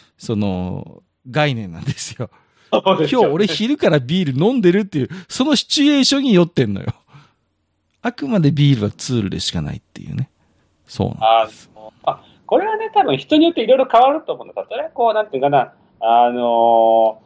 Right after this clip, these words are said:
Speaker 2: うあの、週一映画見に行かなきゃ死んじゃうみたいな人だって世の中にいるわけですさ。
Speaker 1: うんうん。
Speaker 2: で、そ-、やっぱその、まあ、ある意味、た-、まあ、入院っていうのはそういうのが全部こう奪われるわけですよ。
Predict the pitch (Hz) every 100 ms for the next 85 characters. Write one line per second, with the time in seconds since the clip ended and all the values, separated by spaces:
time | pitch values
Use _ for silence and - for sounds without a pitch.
0 | _ _ 160 160 101 101 - 120 117 151
1 | 190 202 247 214 175 170 143 143 139 123
2 | 139 156 175 170 131 107 104 101 98 117
3 | 131 107 98 107 104 - - - 123 117
4 | 104 87 92 98 208 - _ _ - 175
5 | 131 127 113 107 98 92 87 87 _ _
6 | _ _ 117 92 _ _ - 110 170 302
7 | 311 247 - _ _ _ _ _ _ _
8 | _ - 135 135 143 135 127 113 120 151
9 | 190 208 208 196 139 - 151 220 240 147
10 | 131 240 294 - 254 117 117 220 339 453
11 | 381 135 107 87 - _